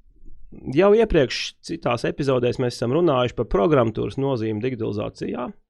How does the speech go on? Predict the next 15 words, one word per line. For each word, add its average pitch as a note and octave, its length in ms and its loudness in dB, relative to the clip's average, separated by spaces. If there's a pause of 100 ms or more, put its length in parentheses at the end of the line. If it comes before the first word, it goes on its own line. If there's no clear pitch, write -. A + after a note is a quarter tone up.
un, A2+ 340 -6
un, A2+ 540 -6
un, A#2+ 200 -6
un G#2+ 220 -6
par - 260 -8
to, B2 200 2 (120)
kā C3 280 -2
mēs B2 240 -6
ar - 120 -10
programmatūru A2+ 680 -2
varam A#2 200 -2
uzlabot A2+ 480 -4
mūsu A#2 320 -4
procesus. - 680 -4 (760)
Ā, C3 280 0